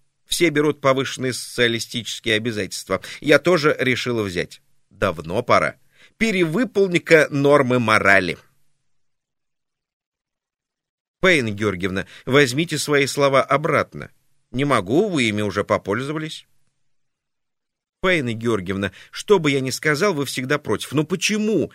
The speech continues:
восклицает Завадский после очередной стычки. «Ну почему же всегда? В данном случае я с вами вполне согласна».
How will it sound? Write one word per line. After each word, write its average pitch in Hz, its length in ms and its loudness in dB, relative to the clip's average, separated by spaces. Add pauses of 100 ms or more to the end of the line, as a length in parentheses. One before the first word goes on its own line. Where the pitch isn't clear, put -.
(140)
восклицает 107 560 -2
Завадский 110 500 -2
после 107 300 -6
очередной 110 560 -6
стычки. - 480 -12 (300)
«Ну 143 140 2
почему 175 420 0
же 123 100 0
всегда? 107 420 0
В 87 80 -4
данном 131 460 4
случае 226 400 -4
я 110 140 2
с - 100 -8
вами 123 260 2 (200)
вполне 110 560 4
согласна». 101 680 -4